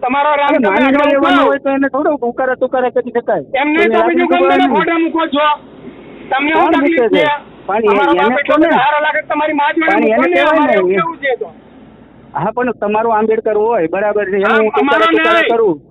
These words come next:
Speaker 1: માપે બોલો. બાબા સાહેબ આંબેડકર જે છે ને છે અને હતા
Speaker 2: તે
Speaker 1: અને
Speaker 2: છે,
Speaker 1: રહે
Speaker 2: પણ
Speaker 1: છે.
Speaker 2: આંબેડકર હોય તો હું, મને શું ફરક
Speaker 1: હા.
Speaker 2: પડે? એમ હું તમને કહું છું, હું નથી
Speaker 1: હા.
Speaker 2: માનતો, બરાબર છે.
Speaker 1: નથી
Speaker 2: હું એને થોડો
Speaker 1: માનતા?
Speaker 2: ગાળો દેવો.
Speaker 1: તો કોઈ વાંધો નહીં.
Speaker 2: નહીં.
Speaker 1: મેં તમને એવું કીધું કે તમારા
Speaker 2: હા?
Speaker 1: ડીપી માં ફોટો રાખો એમ.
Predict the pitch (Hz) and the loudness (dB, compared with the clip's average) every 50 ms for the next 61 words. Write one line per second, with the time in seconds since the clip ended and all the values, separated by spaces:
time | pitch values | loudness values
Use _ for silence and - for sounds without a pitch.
0 | - - 208 220 226 240 240 311 311 311 311 311 311 311 302 262 - - 220 - | -14 -8 -4 -2 -2 -2 -2 -2 -2 0 0 0 0 0 0 0 0 0 0 0
1 | 277 277 269 262 285 294 294 277 285 311 302 285 - 311 302 311 302 302 311 311 | 0 -2 -2 -2 -2 -2 -2 0 0 0 -2 -2 -2 -4 -4 -2 -2 -4 -4 -2
2 | - 285 320 339 320 311 311 - 285 302 285 254 240 233 - - - - - - | -2 -2 -2 0 -2 -2 -4 -4 -2 -2 -2 -2 -4 -6 -10 -18 -20 -20 -20 -20
3 | - - 247 247 269 254 240 240 - 302 302 269 226 - 247 269 277 285 277 294 | -10 -6 -4 -2 0 0 0 -2 -2 -2 -2 -2 -2 -2 -2 -2 0 0 0 0
4 | 302 285 285 285 269 269 277 277 277 285 285 - 285 277 254 220 233 262 285 - | 0 0 0 0 0 0 0 0 0 -2 -2 -2 0 0 0 0 0 0 -2 -2
5 | 311 285 269 254 240 214 202 220 277 330 311 - 302 311 - 240 247 247 226 196 | -2 -2 0 0 0 0 0 2 2 0 0 0 -2 -2 -2 -2 -2 0 0 0
6 | 208 214 202 202 196 208 247 262 240 220 226 226 - 233 233 226 226 220 - 220 | 0 0 2 2 0 0 0 -2 -2 -2 -2 -2 -2 -2 -2 -2 -2 -2 -2 -2
7 | 208 214 180 175 170 165 165 175 220 269 269 294 - - 240 214 190 180 175 170 | -2 -2 -2 -4 -4 -2 -2 -2 0 0 0 -2 -2 -4 -4 -4 -4 -4 -4 -6
8 | 180 196 226 240 233 220 220 214 214 214 208 - - - 208 226 240 - 226 269 | -4 -2 -2 -2 0 0 -2 -2 -2 -2 -4 -4 -6 -6 -4 -2 0 0 0 2
9 | - 320 320 311 285 349 339 240 240 247 240 240 233 240 226 - 302 302 311 339 | 2 2 0 0 0 2 2 2 2 0 0 0 0 0 0 0 0 0 0 2
10 | 359 359 349 349 339 330 349 349 - 247 269 294 302 302 311 311 311 311 320 330 | 2 2 2 2 2 2 2 2 2 2 2 0 0 0 -2 -2 0 0 0 -2
11 | 330 320 320 320 330 330 330 359 359 359 349 - - - - - - 277 277 302 | -2 -4 -4 -4 -2 -2 0 0 0 0 -2 -4 -10 -20 -16 -10 -8 -6 -4 -2
12 | 302 311 302 294 311 247 294 - 311 294 285 302 302 - 262 285 294 311 302 294 | -2 -2 0 0 -2 -2 -4 -4 -2 -2 -2 -2 -2 -2 -2 -2 -2 0 0 0
13 | 285 269 - 262 285 285 277 277 277 | 0 -2 -2 -2 -2 -2 -2 -2 -4